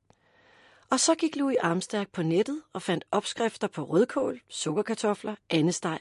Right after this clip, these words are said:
og risalamande. Hun skrev en to sider lang huskeseddel, stak pinkoden til mors kreditkort i baglommen, fandt trillebøren frem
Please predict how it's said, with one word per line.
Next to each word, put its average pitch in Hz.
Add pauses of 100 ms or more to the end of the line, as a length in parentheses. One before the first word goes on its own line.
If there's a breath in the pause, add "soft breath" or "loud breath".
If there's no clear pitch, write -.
og 175
risalamande. 143 (1000 soft breath)
Hun 247
skrev 277
en 220
to 294
sider 175
lang 156 (120)
huskeseddel, 220
stak -
pinkoden 226
til 170
mors 165
kreditkort 180
i 139
baglommen, 233 (360 loud breath)
fandt -
trillebøren 196
frem -